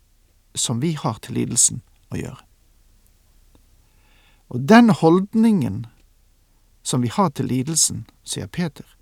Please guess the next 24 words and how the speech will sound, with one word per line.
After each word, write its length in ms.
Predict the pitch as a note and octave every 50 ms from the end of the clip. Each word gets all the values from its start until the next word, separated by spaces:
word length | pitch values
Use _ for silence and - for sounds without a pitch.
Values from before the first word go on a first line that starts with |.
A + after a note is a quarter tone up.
| _ - - - - -
det 340 | - B2+ C#3 G#3 A#3+ A#3 F#3
har 160 | A#2+ B2+ A#2
noe 400 | C3 C3+ D3 F#3 B3 B3+ G3+ B2+ - - _ -
med 160 | E3 F3 C#3+
vår 100 | F3 - -
innstilling 720 | A#3 A3+ G#3 D#3+ C3 - - - C3 A#2+ A#2 A#2+ A#2+ A#2
til 140 | - B2+ B2+
Guds 300 | C3+ C#3 C3+ - - - -
ord 180 | B2+ - - - -
å 20 |
gjøre. 260 | G#2+ A#2 A#2 - - _ _ _ _ _ _ _ _ _ _ _ _ _ _ _ _ _ _ _ _ _ _ _ _ _ - _ -
Hvordan 340 | - E3 F3 E3+ G3 G3+ G3
vi 80 | F3 F3
har 100 | D3 C3
fanget 600 | - - - - F3 E3+ F3 F3 F3 E3+ - -
opp 180 | - A#3 - _ _ _ _ _ - - - - - _ _
Guds 540 | - D#3 B2+ A3+ G#3 - - - - - - -
ord, 500 | - G3+ F#3+ C#3 B2 A2+ - - - - - _ _ _ _ _ _ _ _ _ _ _ _ _ _ _ _ _ _ -
og 100 | D3 C#3+
hva 120 | F3 G3+
vi 80 | F#3 F#3+
ser 560 | - - - - - - A#3 G3+ D3+ C#3 B2+ -
av 180 | - C#3 C3+ C3
ressurser 680 | C3+ - - - - G#3+ - - - - - - -